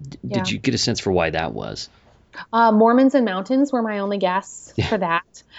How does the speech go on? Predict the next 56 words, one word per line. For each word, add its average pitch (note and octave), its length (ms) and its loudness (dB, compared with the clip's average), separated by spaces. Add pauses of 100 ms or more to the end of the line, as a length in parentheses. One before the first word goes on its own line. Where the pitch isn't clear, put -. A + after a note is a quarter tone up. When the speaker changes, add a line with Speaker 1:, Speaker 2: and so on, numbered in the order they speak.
(120)
Speaker 2:
Uh, G#3 300 6
<laughs> G3 80 0
that A#3+ 120 4
was B3 160 4
my A3+ 120 0
best F#3 280 -6
guess. - 360 -12
Speaker 1:
'Cause E3+ 140 -6
we F3 100 4
have, B3 140 4
Speaker 2:
But C#4+ 60 -2
Speaker 1:
like, G#3 200 0
Speaker 2:
I - 20 -2
Speaker 1:
evangelical C3+ 400 2
churches A3+ 420 -6
here, F2+ 280 -4
so C3 140 -4
why C3 160 -4
not, D3+ 200 0
Speaker 2:
Oh, F4+ 80 2
no, F4+ 100 -2
Speaker 1:
why F#4 40 0
not E4 140 -2
a - 40 -2
Speaker 2:
no, - 40 0
Speaker 1:
mega A#3 160 -4
Speaker 2:
huge A#4 80 -4
Speaker 1:
church? G3+ 420 -10
Speaker 2:
one. - 100 -16 (200)
Oh, F4+ 120 2
and C#4 140 0
I D#4 120 -2
thought B3+ 280 -4
maybe, G#3 240 -10
like, F#3 180 -4
in G3+ 140 -8
the G3 80 -2
land F#3+ 340 -4
of G3+ 100 -8
focus G#3 300 -6
on G3 100 -4
the F3 80 -4
family, E3+ 580 -2
surely G#3+ 440 -2
there E3+ 160 -4
would E3+ 120 -4
be E3 160 -4
a, D#3+ 260 -4 (320)
a F#3 60 -4
bajillion, F#3 640 2
which - 160 -12
is E3+ 100 -12
also A#3+ 280 -4
a F3+ 60 -2
technical E3+ 440 -10
term. E3 260 -8